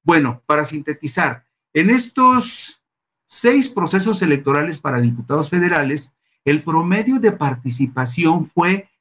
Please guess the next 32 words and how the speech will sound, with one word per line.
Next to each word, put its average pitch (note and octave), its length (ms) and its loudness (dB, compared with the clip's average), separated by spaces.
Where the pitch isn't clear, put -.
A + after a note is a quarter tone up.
del D#3 260 2
cincuenta C#3+ 640 -4
y C#3 160 -4
uno A3+ 460 2
punto F#3+ 360 2
sesenta B2 460 0
y B2 120 6
ocho C3+ 220 -2
por A2 160 -4
ciento. F#2 440 -2
¿Por E3+ 140 0
qué A#3+ 100 2
pongo A#3+ 380 4
énfasis G#3 480 0
en D3+ 100 0
estos D#3+ 300 0
dos D#3 200 0
datos? A#2+ 460 -4
En C#3+ 160 4
el C#3+ 140 0
dato F#3+ 260 0
de F3 120 -2
participación C#3 800 -2
en F3 140 4
elecciones D#3+ 420 0
presidenciales C#3 720 2
del B2 140 2
sesenta A#2+ 400 -2
y A2+ 60 -2
cuatro D#3 280 0
por D#3+ 160 -4
ciento F3 460 0